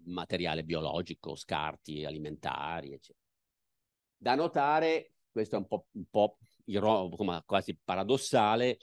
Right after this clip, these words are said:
che per produrre questi carburanti ci vuole una,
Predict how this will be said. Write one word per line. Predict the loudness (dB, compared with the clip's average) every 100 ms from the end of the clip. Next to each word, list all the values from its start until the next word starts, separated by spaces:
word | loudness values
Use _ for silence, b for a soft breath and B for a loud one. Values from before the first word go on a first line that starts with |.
| b b _
che | -10 -6
per | -6
produrre | -4 -4 0 0 -2
questi | -8 -12 -16 -18 _
carburanti | -8 -2 2 2 2 -2
ci | -4
vuole | -4
una, | -4